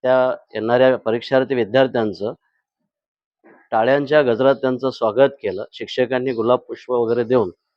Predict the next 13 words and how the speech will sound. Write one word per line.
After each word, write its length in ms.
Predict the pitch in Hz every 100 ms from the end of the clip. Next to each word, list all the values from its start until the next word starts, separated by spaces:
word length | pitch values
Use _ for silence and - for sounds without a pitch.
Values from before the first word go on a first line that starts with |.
| _ _ -
अ, 80 | 92
विद्यार्थी 500 | 101 98 135 139 151
आणि 100 | 147
पालकांचं 540 | 143 127 - 135 143
स्वागत 380 | 131 113 107 127 -
केलं 220 | 104 92 101 _
आणि 120 | 143
बऱ्याचसा 460 | 165 135 143 143 160
विद्यार्थ्यांचा 680 | 151 117 143 143 147 143 147
मानसिक 380 | 131 123 143 -
तणाव 220 | 131 135 131
त्यांच्या, 400 | 123 123 135 117 _ _ _
अ, 60 | -